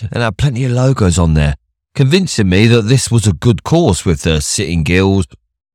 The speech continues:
qualifications that you can get, 'cause obviously they had the logo on there. You can't put a logo on there if you can't actually give Sitting Gills qualifications, or so I thought, but I couldn't find out on this website how much the training would cost,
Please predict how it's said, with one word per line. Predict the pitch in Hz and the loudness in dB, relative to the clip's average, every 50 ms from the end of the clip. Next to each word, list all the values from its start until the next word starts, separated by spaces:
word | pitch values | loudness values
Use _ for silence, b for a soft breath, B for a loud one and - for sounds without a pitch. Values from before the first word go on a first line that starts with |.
| _ _ _ _ _ _ - - | _ _ _ _ _ _ -12 -4
qualifications | - 107 101 92 - 110 110 113 98 92 87 80 | -2 0 0 0 0 0 0 0 0 0 -2 -2
that | 95 | -2
you | 87 87 | -4 -2
can | 80 | -2
get, | 82 101 113 - | 0 0 -2 -2
'cause | - 110 | -2 -2
obviously | 123 117 104 104 104 | -2 -2 0 -2 -2
they | 92 120 | 0 0
had | 139 139 | 0 0
the | - 98 | 0 0
logo | 107 131 135 107 92 101 | 0 2 2 2 2 2
on | 127 147 143 | 2 2 2
there. | 101 80 | 0 0
You | 92 120 151 | 0 -2 -4
can't | - - 156 156 147 | -2 -2 -2 -2 -2
put | - - - | -2 -2 -2
a | 117 | 0
logo | 131 143 147 151 131 135 | 0 0 0 0 0 0
on | 131 131 131 | 0 0 0
there | 131 131 120 120 | 0 0 0 0
if | 117 - - | -2 -2 0
you | 127 127 127 123 120 117 _ _ _ _ _ _ _ _ _ _ _ - | 0 0 2 0 -2 -4 _ _ _ _ _ _ _ _ _ _ _ -12
can't | - - 127 127 120 - | -4 -2 0 0 0 -2
actually | 107 117 113 - - 120 113 113 104 | -4 -6 -6 -4 -6 -4 -2 -4 -4
give | 90 - - 120 120 107 90 80 | -4 -4 -2 0 0 0 0 -2
Sitting | - - 107 87 98 95 | -6 -6 -6 -4 -4 -4
Gills | 85 107 104 98 - | -2 -2 -4 -4 -4
qualifications, | - 113 101 87 - - 104 107 101 - 76 78 98 113 - - - _ _ _ _ _ _ _ _ _ _ _ _ _ _ _ - | -4 -4 -4 -4 -4 -2 -2 -2 -2 -2 -2 -2 -2 -2 -4 -6 -12 _ _ _ _ _ _ _ _ _ _ _ _ _ _ _ -6
or | - 101 | -6 -6
so | - - 95 76 73 | -4 -2 -4 -4 -4
I | |
thought, | 71 - 78 73 87 110 - _ _ _ _ _ _ _ _ _ _ _ _ _ _ _ _ _ _ | -4 -4 -4 -2 -2 -4 -6 _ _ _ _ _ _ _ _ _ _ _ _ _ _ _ _ _ _
but | - 120 98 | -2 -2 -2
I | 92 - | 0 0
couldn't | - 143 131 - | 0 0 0 0
find | - - 117 113 107 104 | 0 0 2 2 2 2
out | 113 104 82 65 | 2 0 0 0
on | 95 104 101 | 2 2 2
this | 98 85 - | 2 0 0
website | - 85 76 73 - - 78 76 - - - _ - | -2 -4 -4 -2 -2 -4 -2 -2 -4 -6 -8 _ -8
how | - 92 107 101 | -4 -2 0 0
much | 101 101 101 - - - - | 2 0 0 -2 -4 -6 -6
the | 87 80 | -6 -6
training | - - 87 80 80 82 78 | -4 -2 0 0 0 0 0
would | 78 76 | -2 -4
cost, | - - 120 87 76 - - - - | -2 -2 -2 -2 -2 -4 -10 -12 -14